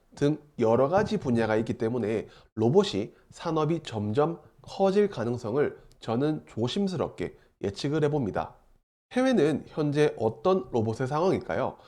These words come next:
주요 빅테크 현황을 보면 이 그림을 참고해 보시면 되고 테슬라가 가장 먼저 휴머노이드 로봇에 대한 상용화를 예고를 했습니다. 그리고 엔비디아가 최근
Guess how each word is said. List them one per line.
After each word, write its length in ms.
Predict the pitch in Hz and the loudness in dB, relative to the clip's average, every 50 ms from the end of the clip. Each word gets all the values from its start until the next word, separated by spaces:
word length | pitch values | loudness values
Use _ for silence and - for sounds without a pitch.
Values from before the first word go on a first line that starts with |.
| - - _ _ _ | -20 -20 _ _ _
주요 480 | - - 139 151 165 170 175 170 - - | -6 -2 0 2 4 4 2 2 -2 -4
빅테크 800 | - 165 160 - - 233 220 - - - 202 196 190 180 - - - | -6 -6 -6 -2 -2 -2 -2 -2 0 4 6 6 6 6 4 -2 -6
현황을 400 | - 220 220 226 226 214 185 120 | -4 0 0 2 2 2 2 2
보면 380 | 98 92 127 170 143 - - - - _ _ _ _ - | 0 0 0 0 0 -2 -4 -10 -18 _ _ _ _ -6
이 140 | 170 156 | -6 -6
그림을 460 | 147 - - 127 127 156 165 165 165 160 | -6 -6 -2 2 2 4 4 4 2 0
참고해 360 | - - 170 160 147 127 107 | -2 -4 -4 -2 0 2 2
보시면 460 | 104 113 113 - 135 147 147 131 - | 2 0 -2 -2 0 0 0 -2 -2
되고 420 | - 123 127 110 104 113 104 - - - - - _ _ _ | -2 -2 -2 0 0 -2 -4 -4 -6 -12 -20 -20 _ _ _
테슬라가 600 | - 220 214 - 247 247 226 208 190 202 202 196 196 | -6 -6 -4 -2 0 2 2 4 6 6 4 4 2
가장 340 | - 113 107 131 156 175 | 0 -2 0 2 2 2
먼저 460 | 147 101 90 90 - 151 143 - - - - - _ _ | 2 0 -2 0 2 2 2 2 2 -2 -12 -20 _ _
휴머노이드 580 | - - 233 240 254 247 226 214 202 196 185 202 | -6 0 4 6 6 6 6 6 4 4 6 6
로봇에 440 | 180 139 113 107 117 117 117 120 - | 6 6 6 4 2 2 2 2 2
대한 220 | 113 101 101 101 | 2 0 0 -2
상용화를 540 | 101 - 196 202 208 196 185 143 101 82 - - _ - - _ | -2 -4 -2 0 0 0 0 -2 -4 -4 -6 -10 _ -20 -10 _
예고를 360 | 101 101 98 107 117 131 143 | -4 -2 -2 0 0 0 0
했습니다. 540 | 180 185 - - 156 - - 80 85 - - - - - - - | 0 -2 -2 -2 -4 -2 -2 -2 -4 -4 -6 -12 -20 -20 -12 -4
그리고 400 | - 123 143 123 107 107 - - - - _ _ _ | 0 0 2 2 0 -2 -6 -10 -18 -20 _ _ _
엔비디아가 800 | 190 202 214 208 208 220 202 202 156 107 85 - 143 - - - - | 2 2 4 4 2 2 2 4 4 4 4 4 2 2 2 -2 -8
최근 440 | - - 220 202 202 214 196 - | -2 0 0 2 2 0 -2 -4